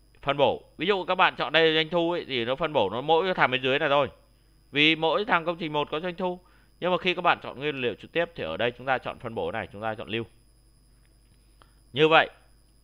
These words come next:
là chúng ta đã nhìn thấy là bảng giá thành công trình đã có phần nguyên liệu, à, phần chi phí chung thể hiện lên. Đúng không? Các bạn nhìn thấy là ở phần chi phí chung này, cái ông ít hơn ấy, thì phân bổ chi phí chung ít hơn.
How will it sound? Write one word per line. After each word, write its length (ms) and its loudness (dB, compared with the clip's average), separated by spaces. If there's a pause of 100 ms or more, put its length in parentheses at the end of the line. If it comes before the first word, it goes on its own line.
(140)
là 220 -4
chúng 160 -16
ta 220 0
đã 80 -4
nhìn 240 -8
thấy 220 -6
là 220 -4
bảng 300 -6
giá 80 -10
thành 180 -10
công 100 -12
trình 260 -12
đã 220 -10
có 300 -4
phần 260 -12 (120)
nguyên 200 -10
liệu, 220 -6 (480)
à, 180 -2
phần 300 -6
chi 100 -6
phí 100 -8
chung 260 -8 (240)
thể 80 -14
hiện 120 -10
lên. 220 2 (2000)
Đúng 80 -2
không? 240 2
Các 80 -4
bạn 180 2
nhìn 140 -4
thấy 140 2
là 80 -2
ở 180 -2
phần 180 -4
chi 120 -6
phí 120 -8
chung 180 -4
này, 100 -6 (480)
cái 120 -2
ông 200 4
ít 240 2
hơn 320 4
ấy, 120 -6
thì 240 -4 (120)
phân 160 -4
bổ 140 0
chi 140 -8
phí 160 -8
chung 360 -10
ít 120 -8
hơn. 220 4